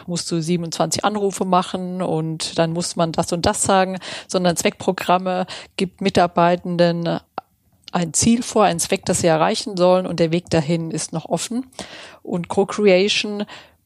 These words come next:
stützt natürlich solche Zweckprogramme, indem man gemeinsam mehr in den,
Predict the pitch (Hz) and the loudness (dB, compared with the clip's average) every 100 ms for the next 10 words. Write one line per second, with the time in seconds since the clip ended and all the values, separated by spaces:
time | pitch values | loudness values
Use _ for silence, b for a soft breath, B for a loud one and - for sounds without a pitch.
0 | _ - - - 240 - - 151 - 156 | _ -8 -6 -4 -4 -2 0 -2 -2 -4
1 | 156 - 160 165 156 - 196 - - 156 | -2 -2 -2 -4 -6 -4 -2 -4 -6 -8
2 | - - 156 170 185 165 160 170 170 165 | -6 -2 -2 0 -2 -2 -2 0 0 -2
3 | 160 170 160 165 180 - 175 175 170 175 | -4 -6 -2 0 0 0 0 2 2 4
4 | 180 170 165 180 175 | 4 2 2 2 0